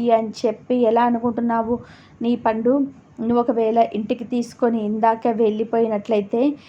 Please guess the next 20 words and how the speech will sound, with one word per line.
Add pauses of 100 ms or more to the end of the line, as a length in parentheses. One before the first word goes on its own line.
(240)
నీకు
తెలియని
విషయం
ఏంటో
చెప్పమంటావా? (580)
ఆ
పండు (180)
already
మెత్తగా
అయిపోయింది, (460)
కొంచెం (340)
కుళ్ళు
కూడా
వచ్చింది
ఆ
పండులో, (440)
నువ్వు (100)
తీసుకొని
వెళ్ళినా
కూడా